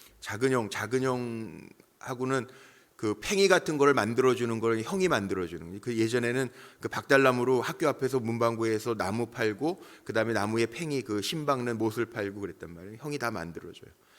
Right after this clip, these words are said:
팽이치기라는 게 있습니다. 뭐 찍기 이렇게 던져서 팽이 막 돌리고 줄 감아서 던지잖아요. 돌리고 그러는데 박달나무는 잘 안 깨지는데 웬만한 나무는 또 이렇게 그 못으로 찍기 하고 그러면은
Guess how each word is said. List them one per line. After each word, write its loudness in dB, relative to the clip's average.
팽이치기라는 2
게 -2
있습니다. -10
뭐 -14
찍기 -2
이렇게 0
던져서 -4
팽이 -6
막 -6
돌리고 -4
줄 -6
감아서 -2
던지잖아요. -8
돌리고 -6
그러는데 -6
박달나무는 4
잘 2
안 0
깨지는데 -2
웬만한 0
나무는 -4
또 -6
이렇게 -4
그 -10
못으로 -4
찍기 -6
하고 -4
그러면은 -6